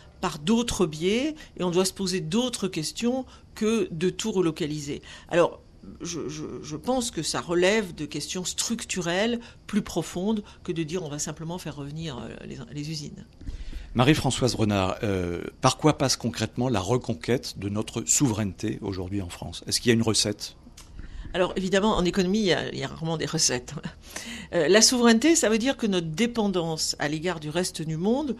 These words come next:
Speaker 1: ne met pas en péril le fonctionnement de notre société. Donc déjà, il faut savoir quel est le périmètre de la souveraineté. Et je crois qu'aujourd'hui, euh, on peut plus raisonner au niveau européen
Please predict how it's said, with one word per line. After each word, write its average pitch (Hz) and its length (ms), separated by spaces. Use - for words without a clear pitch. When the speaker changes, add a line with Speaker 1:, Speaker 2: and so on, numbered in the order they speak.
Speaker 1:
ne 180 180
met 208 160
pas 233 160
en 185 120
péril 208 340
le 180 60
fonctionnement 170 480
de 185 60
notre 156 160
société. - 480
Donc 180 160
déjà, 240 580
il 196 80
faut 226 160
savoir 214 760
quel 202 200
est 226 220
le 185 160
périmètre 226 760
de 156 120
la 143 100
souveraineté. - 580
Et 160 80
je - 80
crois 220 160
qu'aujourd'hui, 202 840
euh, 170 200
on 165 60
peut 165 140
plus - 360
raisonner 170 420
au 160 60
niveau 156 340
européen 170 680